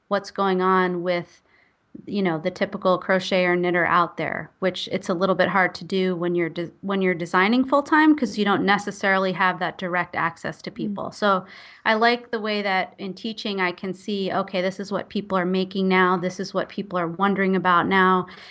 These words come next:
Speaker 1: And then that can sort of help me think of designs that I can publish. So it's like they kind of feed off each other, and that's how I think I'm able to
Speaker 2: Mm.
Speaker 1: keep it fresh.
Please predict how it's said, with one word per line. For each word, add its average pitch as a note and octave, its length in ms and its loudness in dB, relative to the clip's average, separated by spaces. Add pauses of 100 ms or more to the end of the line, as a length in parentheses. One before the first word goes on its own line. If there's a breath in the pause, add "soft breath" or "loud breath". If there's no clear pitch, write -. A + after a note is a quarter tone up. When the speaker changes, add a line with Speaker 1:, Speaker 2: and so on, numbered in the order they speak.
(140 loud breath)
Speaker 1:
And G3+ 160 2
then F#3+ 140 4
that G3 260 4
can G3 160 -6
sort F#3+ 220 -6
of F#3 100 -6
help F#3 300 -2
me F3+ 460 -6 (440)
think G#3+ 180 -2
of F3 120 -4
designs F#3 500 2
that F3 120 -4
I E3+ 100 0
can E3 180 -6
publish. - 360 -4
So F3+ 120 0
it's - 220 -10
like F#3+ 180 0
they F#3+ 100 -2
kind G3 240 0
of F#3+ 60 -4
feed G#3 180 -2
off A3 260 2
each C4 180 -6
other, C#4 200 0
and A3+ 140 -2
that's F#3+ 220 0
how G3 180 2
I F#3 100 2
think F#3 340 -10
I'm F3+ 140 -6
able F3 220 -10
to E3+ 80 -8
Speaker 2:
Mm. A#3 100 -4
Speaker 1:
keep F#3 200 -6
it - 120 -6
fresh. - 400 -8